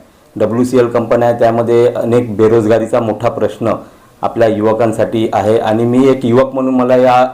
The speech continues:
बेरोजगारीची जाण-, जाणीव आहे. मी आपल्या रा-, केंद्र सरकारमध्ये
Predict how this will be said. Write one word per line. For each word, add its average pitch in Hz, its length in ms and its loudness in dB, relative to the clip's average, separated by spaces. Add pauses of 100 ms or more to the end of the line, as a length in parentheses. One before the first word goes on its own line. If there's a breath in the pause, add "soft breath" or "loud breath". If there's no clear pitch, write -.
(160)
बेरोजगारीची 117 720 -2
जाण-, 117 440 -2
जाणीव 117 380 0
आहे. 90 100 -4 (500 loud breath)
मी 135 200 2
आपल्या 131 540 2 (640)
रा-, 110 300 2
केंद्र 113 380 -2
सरकारमध्ये 123 800 -2